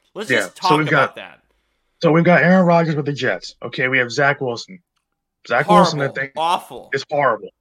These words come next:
Speaker 2: Yeah, it's horrible. I mean, he had a great game today, but it's hor-, he's still horrible. One game doesn't change that. We've got Joe Burrow with the Bengals.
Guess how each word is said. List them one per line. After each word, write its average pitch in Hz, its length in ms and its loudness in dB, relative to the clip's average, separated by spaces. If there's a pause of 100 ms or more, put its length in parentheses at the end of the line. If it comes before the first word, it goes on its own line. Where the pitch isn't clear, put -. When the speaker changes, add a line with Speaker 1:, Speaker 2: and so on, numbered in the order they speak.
(140)
Speaker 2:
Yeah, 117 220 0 (540)
it's 120 100 -10
horrible. 101 500 -2
I - 60 -12
mean, 131 120 0
he 147 40 -2
had 143 100 2
a 147 40 2
great 165 200 0
game 165 160 0
today, 151 340 2
but 120 300 -2
it's - 100 -18
hor-, 131 360 -2
he's 127 140 -12
still 139 160 -4
horrible. 110 420 -4 (420)
One 160 200 0
game 156 160 2
doesn't 135 200 -2
change 120 300 -4
that. - 200 -16 (1200)
We've 147 180 0
got 147 220 2
Joe 147 200 2
Burrow 180 220 6
with 170 80 2
the 170 80 -2
Bengals. 147 380 2